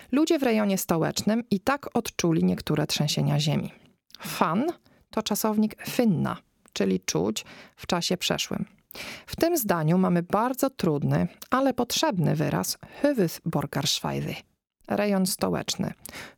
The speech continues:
Höfuðborg to dosłownie główne miasto, czyli stolica. Borg to miasto. Svæði to rejon. Höfuðborgarsvæði.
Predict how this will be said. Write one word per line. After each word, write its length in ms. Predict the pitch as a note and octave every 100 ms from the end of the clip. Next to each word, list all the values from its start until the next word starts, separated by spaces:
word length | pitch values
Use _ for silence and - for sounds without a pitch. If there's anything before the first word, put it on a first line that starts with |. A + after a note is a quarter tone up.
| -
Höfuðborg 840 | B3+ D4 A3 - - D3+ - - - _
to 120 | - G3
dosłownie 600 | F3+ - F#3 E3+ E3 F3
główne 480 | E3+ F#3+ F3+ E3 G3
miasto, 540 | A3+ A3 - - - - _ -
czyli 400 | - D3+ D#3+ G3
stolica. 600 | - G#3 F#3+ - - - _ _ - - - -
Borg 640 | D#3 C#3 E3 - - - _ _
to 120 | -
miasto. 420 | A#3+ E3+ - - - - _ _ _
Svæði 720 | - - - D4+ F3+ C#3+ D3 D3+ - _ -
to 260 | - F#3 -
rejon. 400 | - D#3+ C#3+ D#3 D#3+ _ - - - - - -
Höfuðborgarsvæði. 1500 | C#4 D4+ F#3 - E3 D#3 D#3 D3+ - - - D3 C#3+ D3+ -